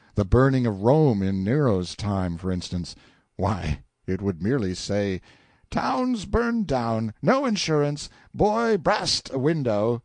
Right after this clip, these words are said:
fireman break his neck." Why, that ain't a picture. It was a good deal of a lecture, I thought, but it didn't disturb Sandy,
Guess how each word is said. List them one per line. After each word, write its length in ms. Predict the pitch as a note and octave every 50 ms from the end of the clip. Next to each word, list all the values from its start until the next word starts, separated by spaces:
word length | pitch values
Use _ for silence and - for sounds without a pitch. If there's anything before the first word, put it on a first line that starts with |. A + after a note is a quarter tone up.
| _ _
fireman 540 | - G3 A#3+ A#3 G#3+ F#3+ F#3 G3 G3 F#3 C3+
break 340 | F#2+ B2+ C#3 C#3 D3+ -
his 240 | - D#3 E3 D#3+ C#3+
neck." 380 | B2+ B2+ G#2+ F2+ - - - _ _ _ _ _ _ _ _ _ _
Why, 440 | - F#2+ A2 G2 G2 G2+ F#2+ F2 F2+ - - - _ _ _ _ _ _ _ _
that 400 | - E2+ A#2 - - - - G2
ain't 340 | F2 F2+ E2+ D#2+ C#2+ - -
a 60 | C#2
picture. 720 | - _ - C#2 D2 - - - - - - D3+ C3 F#2 - _ _ _ _ _ _ _ _ _ _ _ _ _ _ _ -
It 140 | C#3 C3 G#2+
was 160 | A2 A2+ F#2
a 80 | G2 F#2
good 240 | F2 C#3+ D#3+ G2+ -
deal 260 | A2+ A2+ G#2 G2 F2
of 80 | D2
a 60 | D2 D2+
lecture, 520 | E2 A2+ C3 - - - - C2 A#1+ -
I 120 | B1 C2
thought, 320 | - - - D#2+ G2+ C#3+ -
but 140 | - C#3+ A#2+
it 80 | G#2+ G2
didn't 240 | D#3 D#3+ - G#2
disturb 500 | F#2+ G2+ G2 - - C3+ C3 C3 A2 F#2+
Sandy, 600 | - - - B2+ C3+ B2+ G#2 F#2 F#2 G2+ A#2 -